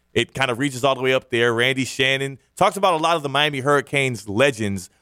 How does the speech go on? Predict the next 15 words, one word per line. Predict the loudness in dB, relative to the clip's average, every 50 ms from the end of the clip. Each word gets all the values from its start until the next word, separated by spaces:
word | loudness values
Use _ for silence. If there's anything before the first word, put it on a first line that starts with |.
| _ _ _
who | 0 0
played | 0 0 0 2 2 2 2 -2 -2
there, | 0 2 2 4 4 2 0 0 -4 _ _ _ _
and | 0 2 2
also | 2 0 0 0 0 0 0 0 -2 -4
a | -4 -2
lot | 0 0 0 0 0
of | 0 0 0 0 -2 -6 _
the | -12 -12
coaches | -10 -2 0 0 0 0 0 -2 -2 -2 0
who | 0 0 0
led | 2 4 4 4 4 2 0 _
these | -6 -4 -4 -6 -8 -6 -2
eras. | -2 0 0 -2 -4 -6 -8 -4
And | -2 -2 -2 -2